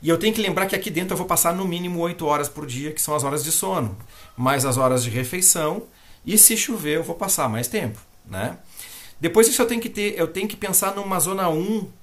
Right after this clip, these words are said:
que é o entorno da casa, onde eu vou ter o tratamento de efluentes, porque todo mundo gera efluentes,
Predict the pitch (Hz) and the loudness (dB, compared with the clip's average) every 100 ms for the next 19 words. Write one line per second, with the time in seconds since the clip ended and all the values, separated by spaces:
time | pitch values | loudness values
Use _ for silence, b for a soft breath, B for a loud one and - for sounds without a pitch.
0 | - - 127 139 170 - 170 185 214 190 | -20 -10 -4 -2 -4 -6 -2 2 2 0
1 | 135 127 135 135 160 151 139 147 131 151 | -2 -4 -2 0 0 0 -2 -2 -2 -2
2 | 156 139 147 139 147 135 127 131 135 202 | -2 -2 -2 -2 -4 -4 -6 -8 -10 -8
3 | 185 180 - - 120 156 156 143 139 120 | -6 -6 -8 -10 -12 -10 -10 -6 -4 -4
4 | 120 123 233 185 156 151 - | -2 -4 -4 -4 -4 -4 -6